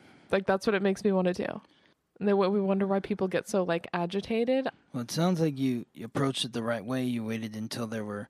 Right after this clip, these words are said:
Speaker 2: people that were there as witnesses in case anything happens, you know? And you were very direct. That's your Aries North Node.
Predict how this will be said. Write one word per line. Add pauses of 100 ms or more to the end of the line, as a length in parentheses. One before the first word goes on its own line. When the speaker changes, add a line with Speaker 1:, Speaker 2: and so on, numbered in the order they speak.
(320)
Speaker 2:
people (520)
that
were (240)
there (240)
as
witnesses
in
case
anything
happens,
you
know? (580)
And
you
were
very
direct. (100)
That's
your
Aries
North
Node.